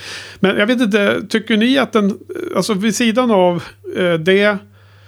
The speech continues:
självmordsförsöket som också är lite oklart. Han frågar ju till och med, "Varför hoppar du inte över kanten?" Och då var så, jag vet inte vad, men var det liksom mer ett rop på hjälp, självmord, eller var det ett, ett typ allvarligt menat försök?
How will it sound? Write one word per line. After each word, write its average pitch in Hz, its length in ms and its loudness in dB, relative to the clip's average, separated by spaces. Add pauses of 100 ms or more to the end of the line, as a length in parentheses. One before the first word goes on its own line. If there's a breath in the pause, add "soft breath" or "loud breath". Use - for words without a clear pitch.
(920 soft breath)
självmordsförsöket 214 920 0
som 208 120 0
också 196 240 0
är 220 40 4
lite 214 200 0
oklart. 175 320 2
Han 180 120 0
frågar 180 320 2
ju 185 60 4
till 254 120 -2
och 214 60 2
med, 160 120 4
"Varför 165 380 2
hoppar 165 280 0
du 160 40 2
inte 156 120 -4
över 151 380 0
kanten?" 180 580 0
Och 160 60 2
då 175 60 2
var 185 160 2
så, - 220 -10
jag 175 100 2
vet 185 140 2
inte 240 200 2
vad, 180 280 2
men 170 300 0 (420)
var 196 220 2
det 208 120 2
liksom 226 320 0
mer 180 160 4
ett 170 280 -2 (440 soft breath)
rop 175 340 2
på 175 100 0
hjälp, 165 380 0
självmord, 185 480 0
eller 185 160 2
var 170 140 2
det 160 100 2
ett, 156 120 -6
ett - 520 -6
typ 156 240 -2 (1080 soft breath)
allvarligt 170 440 0
menat 165 360 0
försök? 147 340 -2